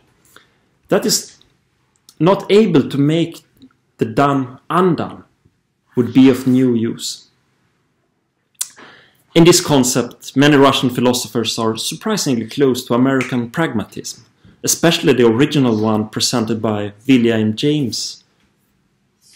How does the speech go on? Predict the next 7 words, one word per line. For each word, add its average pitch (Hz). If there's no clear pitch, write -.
and 151
also 175
to 156
Kierkegaard's 127
existentialism, -
which 131
are, 117